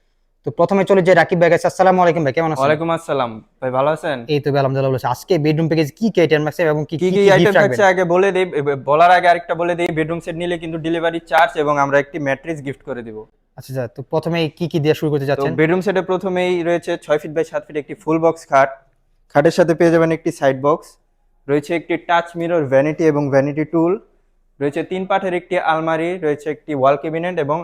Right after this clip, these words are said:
Speaker 2: শেষ আইটেম থাকবে একটি ওয়ার্ডরোব। তো যারা এই বেডরুম সেটটি নিতে চান, স্ক্রিনে দেওয়া নাম্বারটিতে কল করুন, অথবা আপনারা যদি চান আমাদের শোরুমে এসে দেখে প্রোডাক্ট নেবেন,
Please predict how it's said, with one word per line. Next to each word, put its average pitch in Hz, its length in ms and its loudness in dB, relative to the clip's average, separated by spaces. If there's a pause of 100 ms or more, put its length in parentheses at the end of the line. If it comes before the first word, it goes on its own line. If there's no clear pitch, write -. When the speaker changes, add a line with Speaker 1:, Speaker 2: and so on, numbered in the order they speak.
(160)
Speaker 2:
শেষ 139 260 -4
আইটেম 151 240 -6
থাকবে 160 240 -6
একটি 160 180 -8
ওয়ার্ডরোব। 117 360 -2 (400)
তো 143 60 -8
যারা 151 240 4
এই 190 80 4
বেডরুম 180 260 -2
সেটটি 170 260 -6
নিতে 156 220 -8
চান, 160 220 -6
স্ক্রিনে 156 360 -8
দেওয়া 151 160 0
নাম্বারটিতে 143 460 -6
কল 131 180 -4
করুন, 147 240 -8
অথবা 139 300 -4
আপনারা 147 280 -6
যদি 143 220 -10
চান 135 200 -8
আমাদের 131 260 -6
শোরুমে 139 380 -6
এসে 147 180 -8
দেখে 151 240 -6
প্রোডাক্ট 135 300 -6
নেবেন, 151 260 -12